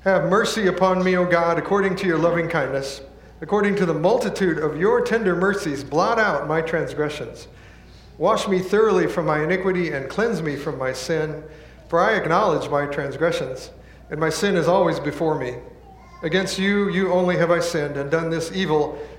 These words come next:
in your sight, that you may be found just when you speak and blameless when you judge. Behold, I was brought forth in iniquity, and in sin my mother conceived me.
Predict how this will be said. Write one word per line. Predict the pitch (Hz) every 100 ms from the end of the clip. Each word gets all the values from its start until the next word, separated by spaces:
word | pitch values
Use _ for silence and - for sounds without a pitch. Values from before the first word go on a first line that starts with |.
| -
in | 160
your | 156
sight, | 151 175 156 139 - - -
that | 170
you | 180
may | 185 196
be | 196
found | 196 202 196
just | 156 220 226 -
when | 165
you | 147 139
speak | - 143 135
and | 139
blameless | 131 165 202 131 -
when | 151 139
you | 131
judge. | 139 139 - - - - - - - - - - - - - - -
Behold, | 160 165 196 196
I | 180
was | 175
brought | 147 170 170
forth | 180 185 180 -
in | 170 175
iniquity, | 170 143 143 127 120 - - - -
and | 151
in | 156 156
sin | 202 208
my | 160 156
mother | 170 165
conceived | 151 151 - 180 143
me. | 143